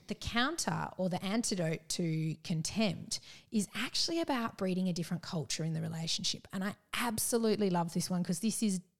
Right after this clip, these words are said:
definitely one we've developed, and I think that significantly reduced the presence of contempt in our relationship. We have built this culture of appreciation for one another. We are so grateful for what the other person does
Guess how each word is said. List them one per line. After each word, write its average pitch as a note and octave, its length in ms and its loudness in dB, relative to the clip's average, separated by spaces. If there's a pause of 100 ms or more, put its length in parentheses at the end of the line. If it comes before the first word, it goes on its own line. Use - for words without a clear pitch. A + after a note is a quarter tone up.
(100)
definitely G3+ 640 2
one F3+ 300 2
we've D#3+ 220 0
developed, D#3 500 -2 (240)
and F3+ 160 -2
I E3+ 80 0
think F#3 300 -4
that F#3 180 -4
significantly G3 1200 4
reduced E3 480 0
the F3 80 -4
presence E3 360 -2
of E3+ 80 -4
contempt D#3+ 460 -2
in E3+ 80 2
our D#3+ 140 2
relationship. D#3 720 0 (420)
We G3+ 280 4
have B3 280 0
built F#3+ 280 2
this F#3+ 180 -4
culture E3+ 600 0
of F3+ 140 -4
appreciation D#3+ 800 0
for D#3 120 -4
one D#3 180 -2
another. D3+ 400 -6 (260)
We G3 180 4
are F#3 60 4
so A3+ 380 2
grateful G3 720 0
for - 160 0
what F3 160 2
the F3 120 0
other E3 160 0
person E3 420 2
does D#3 400 -2